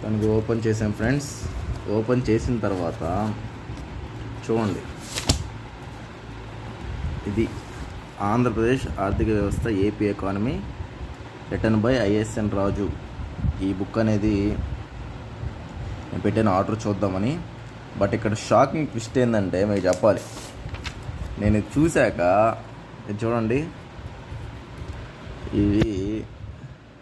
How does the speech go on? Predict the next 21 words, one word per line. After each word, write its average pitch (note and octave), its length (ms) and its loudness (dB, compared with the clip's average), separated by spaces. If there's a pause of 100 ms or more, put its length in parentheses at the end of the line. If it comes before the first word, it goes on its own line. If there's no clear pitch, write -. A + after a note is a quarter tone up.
(680)
నేను A#2+ 560 4 (760)
ఇంగ్లీష్ D#3+ 420 8
మీడియం A#2 200 4
పెట్టాను. F#2+ 240 0
ఇక్కడ E2+ 160 -6 (120)
చూడండి, G#2 220 0
కావాలంటే F#2 400 2
ఇద్దండి, F2+ 280 -2 (960)
ఇంగ్లీష్ C#3+ 500 6
మీడియం A#2+ 280 4
పెట్టాను G2 280 2
కదా. A2 300 2 (2000)
ఇంగ్లీష్ D3 400 6
మీడియం B2 220 4
పెడితే G#2+ 680 2 (720)
తెలుగు D3+ 220 8
మీడియం B2 260 4
వచ్చేసింది. - 460 -8 (1500)
ఏం D3 220 6
చెప్పాలి A#2+ 320 2
చెప్పండి, G#2 380 -2